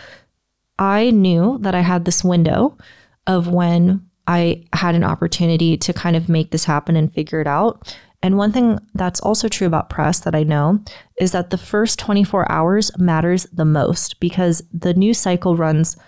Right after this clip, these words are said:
kind of on a twenty-four hour news cycle. You've probably heard that before. So after twenty-four hours, they're on to something else. It doesn't really matter. So if you want something to make an impact, if you really wanna leverage something, your prime opportunity, your best possible chance is in those first twenty-four hours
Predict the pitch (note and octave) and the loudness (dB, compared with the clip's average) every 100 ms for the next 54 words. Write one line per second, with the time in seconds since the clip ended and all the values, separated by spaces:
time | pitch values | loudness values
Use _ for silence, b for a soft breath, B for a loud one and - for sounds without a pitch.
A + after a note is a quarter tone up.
0 | b b _ - F#3 F#3 F3+ E3 - - | b b _ -4 0 2 2 0 -2 -2
1 | D3 - D3 D3+ D3+ D3+ C#3+ D3 G#2+ D3 | -2 0 0 2 2 0 -2 -2 -2 -2
2 | - D#3+ D#3 D#3+ D#3+ C#3 F2 - F3 - | -2 -2 0 0 0 -2 -4 -6 -6 -4
3 | F3+ - F3+ F3+ F#3 G3+ - G3 G3 F3+ | -2 -2 -4 -4 -6 -8 -6 -6 -6 -4
4 | E3+ E3+ E3+ E3+ - D#3+ E3 - E3 F3+ | -4 -4 -6 -6 -6 -6 -6 -8 -8 -4
5 | G3+ G#3 G#3 E3+ E3 E3 D#3+ D#3+ D3+ D3+ | -2 -2 -4 -6 -6 -6 -4 -4 -2 -2
6 | F3 A3+ B B B - G#3 G3+ - G#3 | -2 -4 B B B -6 -2 -2 -4 -4
7 | A#3 G#3 G3+ G#3 - A3+ A#3+ A3+ - F#3 | -2 0 0 -2 -4 -4 -4 -4 -4 -4
8 | F3 E3+ - E3 - - E3 F3+ F3+ E3+ | -4 -4 -4 -4 -4 -6 -8 -8 -8 -6
9 | F3+ G3 G3+ G3 E3 E3 E3 E3+ E3+ - | -4 -4 -4 -4 -4 -2 -4 -4 -6 -6
10 | E3 C#3+ D3 D#3 F3 E3+ - - A3 A#3 | -6 -6 -8 -8 -8 -8 -8 -6 -4 -2
11 | G3+ G3 F3+ F3 F#3+ F3 D#3+ C#3+ D#3+ - | -2 -4 -4 -6 -4 -4 -4 -6 -10 -6
12 | F#3+ G#3 - - F#3 - F#3 E3+ - D3+ | -4 -2 -4 -4 -6 -4 -6 -6 -4 -4
13 | F#3+ - - B B B - F#3 - F#3 | -4 -6 -10 B B B -4 -4 -2 0
14 | G3+ G#3+ A3 - F#3 - - F3+ F3+ E3+ | 2 2 0 -2 -4 -4 -2 -2 0 0
15 | D#3+ E3 A3 C4+ | 0 0 0 0